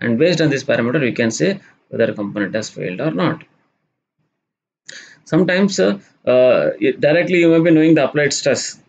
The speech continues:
Okay, if this stage, uh, itself is known, then you don't have to worry about calculating the stresses.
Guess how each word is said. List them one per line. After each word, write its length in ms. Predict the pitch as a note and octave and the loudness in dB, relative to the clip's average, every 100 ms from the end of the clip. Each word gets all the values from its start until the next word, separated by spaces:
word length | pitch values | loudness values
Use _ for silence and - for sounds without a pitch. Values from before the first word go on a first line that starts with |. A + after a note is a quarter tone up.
| A2 | -14
Okay, 260 | - A2 - | -10 -10 -8
if 160 | A#2+ | -8
this 200 | D#3 D#3 | -2 -2
stage, 300 | - C#3+ D3+ | -2 0 0
uh, 240 | D3+ - - _ | 0 -6 -6 _
itself 380 | - D3+ D3+ C3+ | -4 0 0 -4
is 100 | B2+ | -2
known, 400 | C#3+ A#2 C#3+ D#3 _ _ - | 2 2 2 -2 _ _ 0
then 120 | C#3 | 2
you 60 | |
don't 180 | C#3 D3+ | 2 2
have 160 | D3 C#3+ | 0 2
to 60 | |
worry 180 | C3 C3+ | 4 4
about 300 | C3+ C#3 C3+ | 2 0 -2
calculating 500 | A#2+ B2+ B2 B2 B2+ | 0 0 2 0 2
the 100 | B2 | 2
stresses. 540 | A2+ A2 - G2 - | 0 -4 -4 -10 -12